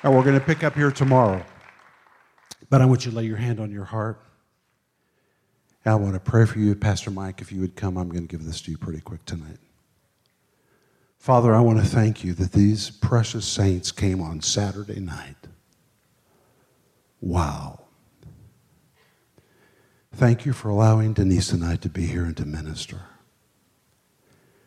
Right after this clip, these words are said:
We thank you for Mike and Vicky Bang. We thank you for this precious church, which I know has withstood attack.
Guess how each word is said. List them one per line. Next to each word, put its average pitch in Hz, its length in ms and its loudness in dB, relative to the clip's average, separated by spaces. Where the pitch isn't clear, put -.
We 110 120 4
thank 120 320 6
you 139 40 0
for 98 160 -4
Mike 107 420 4
and 98 140 -2
Vicky 95 340 0
Bang. 78 500 -10
We 131 120 8
thank 127 260 6
you 123 80 -4
for 131 140 0
this 131 220 2
precious - 540 -2
church, 113 420 -4
which 117 320 0
I 147 140 -4
know 147 220 2
has 110 200 2
withstood 107 540 -4
attack. 120 500 -4